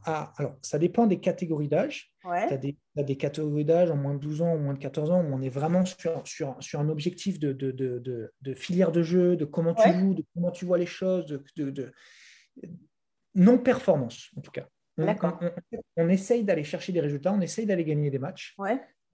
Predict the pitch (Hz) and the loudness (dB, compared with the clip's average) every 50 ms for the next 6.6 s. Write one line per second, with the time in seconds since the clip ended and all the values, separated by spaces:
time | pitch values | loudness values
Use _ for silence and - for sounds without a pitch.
0 | 151 143 139 135 135 139 139 - - 50 - 71 76 78 - - - - - - | -14 -10 -6 -4 -4 -4 -4 -4 -6 -6 -6 -8 -8 -8 -8 -10 -12 -14 -18 -20
1 | - _ _ _ _ _ _ _ _ _ _ _ _ _ - 156 147 143 - - | -20 _ _ _ _ _ _ _ _ _ _ _ _ _ -6 -4 -4 -2 0 0
2 | 160 151 160 180 190 196 208 226 214 170 151 180 170 196 202 175 151 175 190 214 | 0 2 4 4 6 6 8 6 6 6 4 2 4 4 4 6 6 6 4 6
3 | 202 190 214 208 180 170 160 - - 196 185 185 185 180 160 156 147 160 175 185 | 6 4 2 2 0 -2 -6 -6 -2 0 0 2 2 0 -2 -6 -8 -8 -8 -8
4 | 185 - 156 156 151 143 165 175 170 151 139 135 160 151 - - - 214 190 190 | -6 -6 -6 -6 -4 -2 0 0 0 0 -2 -4 -6 -6 -8 -4 -2 -2 -2 -2
5 | 196 - - _ _ _ _ _ _ 190 196 220 208 214 220 151 160 160 226 220 | -4 -8 -18 _ _ _ _ _ _ 0 2 4 6 6 6 4 6 4 6 4
6 | 208 202 185 196 175 - 156 151 - - _ | 4 4 4 2 2 2 2 0 0 -4 _